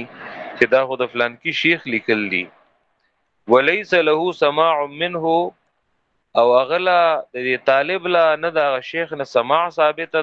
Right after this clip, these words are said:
ده، او ولا اجازه، او نه ول اجازت. په دې طریقه باندې د روایت حکم څه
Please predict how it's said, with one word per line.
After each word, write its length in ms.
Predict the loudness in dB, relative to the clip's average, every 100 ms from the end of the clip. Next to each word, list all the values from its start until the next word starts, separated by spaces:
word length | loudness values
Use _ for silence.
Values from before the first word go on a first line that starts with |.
| 2
ده، 300 | 2 2 -2 _ _ _ _ _ _ -2
او 220 | 2 4 2 0 -4 -14 _ 0
ولا 320 | 2 4 2
اجازه، 1200 | 2 -2 0 2 2 0 -4 -14 _ _ -2 -2 2 0 0 0 2
او 60 | 2 0
نه 200 | 0 0 -2 -4 -4
ول 140 | -2
اجازت. 640 | -2 0 0 0 0 -2 2 2 0 -4 _ _ _ _ _ _ _ _ _ _ _ _ _ _ _ _ _ _ -4
په 40 |
دې 160 | -2 -2 0
طریقه 340 | 0 0 0
باندې 280 | 0 0 -2 -2
د 40 | -2 -2 -2 0
روایت 420 | 4 4 2 -4
حکم 260 | -12 -10 -2
څه 120 | 0